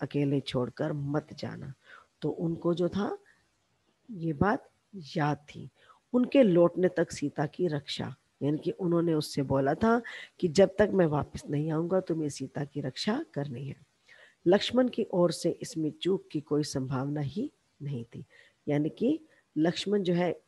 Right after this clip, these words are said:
किसी गलती को भी नहीं करना चाहते थे, यानी कि कोई गलती की संभावना ही नहीं थी कि वो कोई गलती करेंगे।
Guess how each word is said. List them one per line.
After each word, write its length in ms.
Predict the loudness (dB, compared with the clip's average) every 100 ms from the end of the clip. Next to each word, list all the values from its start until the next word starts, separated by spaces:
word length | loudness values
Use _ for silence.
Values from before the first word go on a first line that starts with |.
| -10
किसी 280 | -6 -6
गलती 400 | -4 -4 -4 -4
को 200 | -6 -6
भी 160 | -4 -2
नहीं 140 | -2
करना 400 | -2 -6 -4 -6
चाहते 360 | -6 -8 -10 -12
थे, 200 | -16 -20 _ _ _ _ _ _ -10
यानी 180 | -8
कि 120 | -8 -12
कोई 300 | -4 -2 0
गलती 420 | 0 -4 -2 -4
की 360 | -2 -2 -2 -4 _ _ _ _ _ _
संभावना 600 | -4 -2 0 2 2 0
ही 160 | -2 -2
नहीं 160 | -6
थी 160 | -8 -10
कि 140 | -8
वो 100 | -8
कोई 140 | -8 -8
गलती 340 | -8 -10 -14
करेंगे। 480 | -16 -18 -20 -20